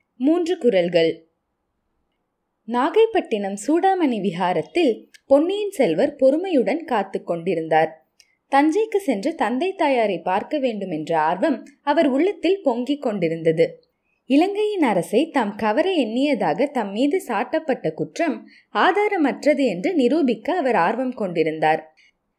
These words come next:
தந்தையின் வாக்கை மீறி நடந்ததாக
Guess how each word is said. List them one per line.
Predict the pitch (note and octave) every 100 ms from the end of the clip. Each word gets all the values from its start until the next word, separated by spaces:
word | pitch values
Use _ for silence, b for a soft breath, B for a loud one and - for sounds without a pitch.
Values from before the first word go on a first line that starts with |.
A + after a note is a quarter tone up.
| _ -
தந்தையின் | C#4 D4+ G4+ A4 F#4+
வாக்கை | A3+ B3 C#4 D#4+ F4
மீறி | C4+ F4 G4
நடந்ததாக | C4+ G#3 B3 C#4+ G#3+ E3 F#3 E4 G#3